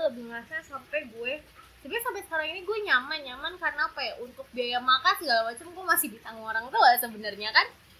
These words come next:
Karena gue juga masih tinggal sama orang tua. Sampai kuliah deh, kuliah itu gue bener-bener kayak apapun kebutuhan gue, gue tinggal minta. Cuma setelah kerja gue mulai sadar kalau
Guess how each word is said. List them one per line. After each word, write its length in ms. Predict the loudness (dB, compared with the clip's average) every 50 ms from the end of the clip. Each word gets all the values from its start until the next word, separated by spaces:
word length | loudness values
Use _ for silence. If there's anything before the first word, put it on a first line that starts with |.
| -20 -20 -20 -20 -20 -20 -20 -20 -20 -2
Karena 360 | 4 6 6 6 6 4 2 2 2
gue 120 | 0 -2 -4
juga 160 | -4 -6 -6
masih 240 | -6 -8 -8 -8 -10
tinggal 260 | -10 -8 -6 -4 -4 -4
sama 240 | -6 -10 -10 -10 -6
orang 240 | -6 -6 -6 -6 -8
tua. 320 | -8 -2 2 2 2 2 2 -4 -12 -20 -20 -20 -20 -20 -20 -20 _ -20 _ _ _ _ _ 0
Sampai 480 | 2 2 2 2 0 2 2 2 4
kuliah 260 | 2 2 4 4 4 4
deh, 300 | 6 4 4 4 4 2
kuliah 320 | 2 2 4 4 2 2
itu 160 | 0 -4 -10
gue 80 | -10 0
bener-bener 420 | 2 2 2 2 2 -2 -6 -8 0
kayak 320 | 2 4 6 6 4 2 -2 -10 -16
apapun 460 | -14 -10 -10 -10 -10 -10 -12 -12 -12
kebutuhan 500 | -12 -12 -14 -16 -12 -8 -8 -8 -8 -2
gue, 160 | 4 4 4
gue 180 | 4 4 0 -4 -4
tinggal 320 | -6 -8 -8 -8 -8 -8
minta. 320 | -8 -12 -10 0 2 2 2 2
Cuma 220 | -2 -8 -8 -8 -8
setelah 320 | -8 -10 -8 -6 -4 -4 -6 -8 -12 _ -20 -20 -20 -18
kerja 320 | -16 -14 -8 -4 -2 -2 -2
gue 140 | -4 -8 -10
mulai 320 | -10 -10 -8 -8 -10 -6
sadar 400 | -2 0 0 0 0 -4 -8 -8
kalau 320 | -6 -4 -4 -2 -4 -4